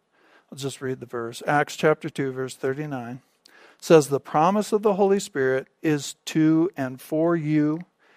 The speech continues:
and your children and to and for all that are far away, even to and for as many as the Lord our God invites and bids to come to himself."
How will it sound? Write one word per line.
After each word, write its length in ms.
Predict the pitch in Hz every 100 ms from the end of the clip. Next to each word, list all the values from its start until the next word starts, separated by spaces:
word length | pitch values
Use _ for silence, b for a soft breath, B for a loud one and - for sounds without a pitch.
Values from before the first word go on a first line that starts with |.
| b b
and 220 | 147 131
your 300 | 123 131 160
children 640 | 170 - 170 165 160 170 170 _
and 240 | - 127 127
to 320 | - 165 170
and 200 | 180 170
for 400 | 151 143 139 135 - -
all 440 | 123 135 151 160
that 180 | 165 170
are 80 | 175
far 280 | - 156 160
away, 400 | 151 120 120 127 b b b b
even 340 | 170 160 143 127
to 340 | - 170 175
and 200 | 170 170
for 340 | 156 139 139 135
as 220 | 139 127
many 600 | 127 135 139 151 170 180
as 260 | 180 143 123
the 120 | 127
Lord 440 | 120 123 147 160 165
our 180 | 127 117
God 480 | 123 131 143 143 139
invites 600 | 131 117 123 135 143 - -
and 180 | 120
bids 400 | 117 135 135 131
to 160 | - -
come 400 | - 127 123 131
to 160 | - 123
himself." 680 | 127 117 127 - 113 117